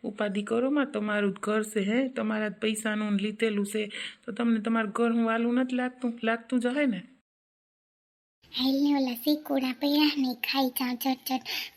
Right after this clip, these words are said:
Speaker 2: બધાય રૂમમાં છે ને, તો અહીં કોક બે વેલ મારીને વયું ગયું. ખબર નહીં કોણ આવ્યું હોય, કાંઈ પાછી બેલ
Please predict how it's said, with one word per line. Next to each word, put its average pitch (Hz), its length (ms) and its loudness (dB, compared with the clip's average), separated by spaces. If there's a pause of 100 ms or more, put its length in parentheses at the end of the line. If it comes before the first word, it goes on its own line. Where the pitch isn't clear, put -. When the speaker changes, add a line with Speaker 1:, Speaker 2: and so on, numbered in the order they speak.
Speaker 2:
બધાય 254 360 2
રૂમમાં 262 360 4
છે 311 200 2
ને, 269 180 4
તો 254 120 -6
અહીં - 640 -6
કોક 262 180 -4
બે 254 140 0
વેલ 277 300 4
મારીને 269 340 2
વયું 269 280 2
ગયું. 233 140 -2
ખબર 233 380 -4
નહીં 240 160 0
કોણ 262 220 0
આવ્યું 254 420 2
હોય, 254 120 -2
કાંઈ 277 280 -2
પાછી 277 420 -4
બેલ 294 300 4